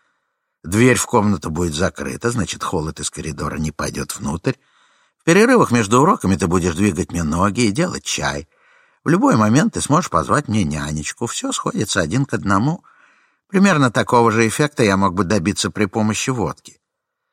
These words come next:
Постоянно кто-то в комнате, всегда есть горячий чай.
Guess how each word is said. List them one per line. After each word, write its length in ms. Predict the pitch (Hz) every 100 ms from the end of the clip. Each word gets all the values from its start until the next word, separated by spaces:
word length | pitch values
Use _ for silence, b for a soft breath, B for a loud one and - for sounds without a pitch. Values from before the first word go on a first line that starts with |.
| _
Постоянно 560 | 104 - 113 123 131 113
кто-то 300 | 110 90 101
в 80 |
комнате, 500 | - 101 120 117 -
всегда 340 | 92 104 98 120
есть 160 | 104
горячий 460 | 80 90 85 - 85
чай. 320 | - 98 107